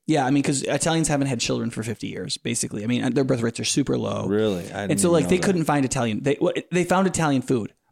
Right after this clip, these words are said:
Speaker 1: but hardly any good Italian food.
Speaker 2: Really?
Speaker 1: They were, and they're in, like, Naples, Rome, and they're, like, trying to find good food, and they couldn't.
Speaker 2: <sighs>
Speaker 1: It was, it's like,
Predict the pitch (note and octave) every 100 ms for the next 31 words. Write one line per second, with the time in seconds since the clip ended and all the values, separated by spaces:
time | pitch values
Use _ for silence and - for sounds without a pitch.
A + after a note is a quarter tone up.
0 | - C3 C#3 C#3 B2 A#2 G#2 G2 - G#2+
1 | - F#2 A2 D3 D3 F#2 F3+ F#3+ D#3+ D#3
2 | F3 F3+ D#3+ C3 D3+ D#3 D#3 D3 C#3 A#2+
3 | - _ C3 C#3+ C3+ C3 B2 A#2 A2+ -
4 | _ _ - D#3+ E3+ F3 D#3 E3 D#3+ D#3
5 | C#3+ C3 B2 - F3+ C3 - C3+ - -
6 | _ _ _ C#3+ - E3+ E3 G#2 - _
7 | - G2 - - - D#3 D#3 E3 - D#3